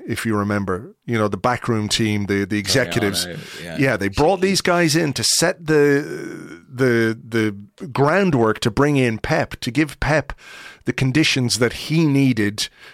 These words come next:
Speaker 1: to, you know, obviously win the Premier League, but, you know, do better and win the Champions League and become a dominant force in football. So it's all been
Speaker 2: The alleged
Speaker 1: cr-
Speaker 2: doping as well,
Speaker 1: Yeah.
Speaker 2: of course.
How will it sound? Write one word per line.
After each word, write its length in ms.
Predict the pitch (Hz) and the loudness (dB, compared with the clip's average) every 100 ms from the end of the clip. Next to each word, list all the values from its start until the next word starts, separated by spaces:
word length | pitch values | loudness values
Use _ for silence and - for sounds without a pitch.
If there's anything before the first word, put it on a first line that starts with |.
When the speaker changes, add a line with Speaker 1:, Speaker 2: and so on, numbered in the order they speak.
| _ | _
Speaker 1:
to, 480 | - 123 113 113 - 139 | 0 2 4 2 -4 -6
you 120 | 135 | -2
know, 120 | 104 | 0
obviously 300 | 120 120 123 | 0 0 0
win 220 | 113 120 | 2 2
the 80 | 113 | 2
Premier 340 | - 120 110 107 | 0 0 2 4
League, 260 | 123 139 | 4 2
but, 140 | 110 113 170 131 | 0 -2 -8 -6
you 120 | 117 | 0
know, 220 | 104 110 104 | 0 0 -4
do 160 | - 117 | 0 0
better 300 | 107 110 123 | 2 2 2
and 100 | 123 | 4
win 120 | 113 | 2
the 80 | 120 | 2
Champions 500 | - 110 101 107 110 | 0 -2 -2 -6 -2
League 240 | 113 123 120 | 0 2 0
and 120 | 117 | -2
become 420 | 127 - 131 123 | -2 0 0 0
a 60 | 107 | -2
dominant 560 | 110 123 120 117 113 | 0 0 0 -2 -4
force 500 | - 127 107 113 - - - - - _ - | -4 -2 2 2 -2 -6 -16 -20 -20 _ -2
in 280 | 151 143 135 | 0 2 0
football. 440 | - 156 117 113 | 0 0 2 2
So 140 | 135 | 2
it's 100 | 135 | 2
all 280 | 160 185 180 | 4 4 2
been 480 | 143 147 135 127 117 - - - _ _ | 2 2 2 0 -2 -8 -20 -20 _ _
Speaker 2:
The 80 | 101 | -2
alleged 220 | 104 98 | 0 0
Speaker 1:
cr- 120 | - | -2
Speaker 2:
doping 440 | 107 90 - 87 92 | -2 -4 -4 -8 -8
as 100 | 156 | -6
well, 100 | 175 | 0
Speaker 1:
Yeah. 240 | 202 214 220 | 2 2 0
Speaker 2:
of 40 | |
course. 240 | - - | -4 -14